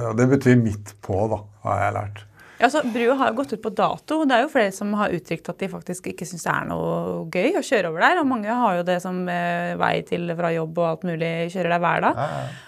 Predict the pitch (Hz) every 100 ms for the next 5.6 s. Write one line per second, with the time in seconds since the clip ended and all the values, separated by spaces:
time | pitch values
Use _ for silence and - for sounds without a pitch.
0 | - 214 226 165 202 269 240 190 202 208
1 | 214 - _ _ _ - 190 254 220 185
2 | 185 220 220 269 - 269 233 226 214 196
3 | 185 269 233 220 165 175 214 185 170 180
4 | 165 160 175 175 170 170 170 175 185 185
5 | 185 185 180 269 320